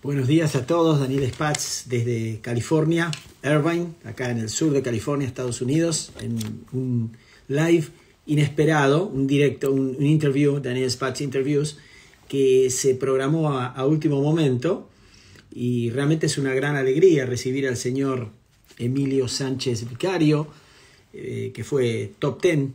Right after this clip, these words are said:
siete del mundo. Ahí est-, entraste, Emilio, te voy a recibir. Ganó cincuenta torneos de dobles, torneos de singles, fue número uno mundo de dobles,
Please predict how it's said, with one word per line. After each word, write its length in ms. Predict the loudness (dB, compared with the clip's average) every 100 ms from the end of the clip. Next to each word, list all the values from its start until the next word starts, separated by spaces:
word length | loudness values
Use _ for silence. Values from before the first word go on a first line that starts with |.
| -12
siete 440 | -6 0 0 0 -4
del 140 | 2
mundo. 640 | 4 6 4 0 -2 -8 _ -4
Ahí 220 | 2 2
est-, 160 | 2 -4
entraste, 460 | -2 0 0 0
Emilio, 300 | 0 0 0
te 80 | 0
voy 80 | 0
a 80 | 0
recibir. 500 | -2 2 2 0 -4
Ganó 680 | -4 -2 -2 -2 -4 -8 _
cincuenta 520 | -10 -8 -2 -2 -2
torneos 300 | -4 -4 -2
de 80 | -2
dobles, 360 | 0 0 -2 -2
torneos 280 | -4 -4 -4
de 40 |
singles, 340 | -4 -4 -4
fue 120 | -4 -2
número 260 | 0 -2
uno 120 | -4
mundo 180 | -4 -2
de 100 | 0
dobles, 560 | 0 0 0 -2 -2